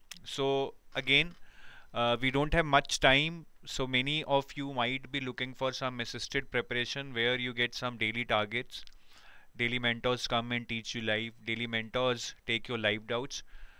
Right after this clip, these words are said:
So to give you all this, we have launched this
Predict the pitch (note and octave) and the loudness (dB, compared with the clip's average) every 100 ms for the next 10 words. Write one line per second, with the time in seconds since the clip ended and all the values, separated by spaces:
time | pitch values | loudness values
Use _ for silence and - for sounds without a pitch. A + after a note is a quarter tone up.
0 | - - - - C#3 D3 - - - - | -20 -18 -8 0 2 2 -2 -12 -18 -20
1 | - - - - - - - - - - | -16 -14 -14 -16 -16 -18 -20 -20 -20 -20
2 | - - D#3+ F3 F#3 - - - B2+ C#3+ | -20 -2 0 0 -2 -8 -16 -10 0 0
3 | D3 E3+ C#3 C#3 D3+ E3 - C#3+ C#3 B2+ | 2 2 6 4 4 -2 0 0 0 2
4 | A#2+ C#3+ - D3+ D3+ | 2 2 0 0 0